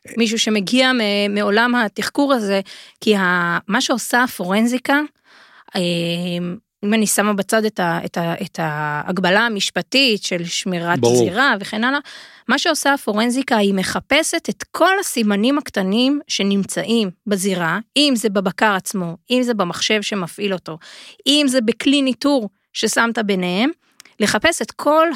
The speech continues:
Speaker 1: הסימנים הקטנים, המחט בערימת השחת, שתצביע על מה קרה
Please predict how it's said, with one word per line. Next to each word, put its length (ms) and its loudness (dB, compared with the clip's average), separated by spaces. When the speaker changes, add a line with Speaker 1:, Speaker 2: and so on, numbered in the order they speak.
Speaker 1:
הסימנים 880 2
הקטנים, 640 0
המחט 420 0
בערימת 440 0
השחת, 520 -2
שתצביע 600 0
על 240 -2
מה 120 2
קרה 440 0